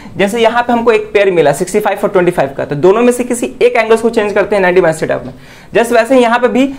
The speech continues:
दोनों में से किसी एक angle को change करेंगे ninety degree माइनस theta में। तो ये सब बात मतलब कर चुके हैं पहले भी,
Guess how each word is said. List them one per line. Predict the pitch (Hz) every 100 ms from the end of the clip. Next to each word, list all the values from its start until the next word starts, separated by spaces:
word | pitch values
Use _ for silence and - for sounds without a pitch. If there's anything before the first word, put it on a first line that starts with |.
| -
दोनों | 175 214
में | 233
से | 233
किसी | 240 226 254
एक | - 233
angle | 220 220 220
को | 220
change | 220 208
करेंगे | 208 202
ninety | 185 175
degree | 175 170
माइनस | 160 156
theta | 135
में। | 127
तो | 175
ये | 214
सब | 240
बात | 185 202 - - -
मतलब | 202 226
कर | 220
चुके | 190 170 160
हैं | 147
पहले | 160 156
भी, | 120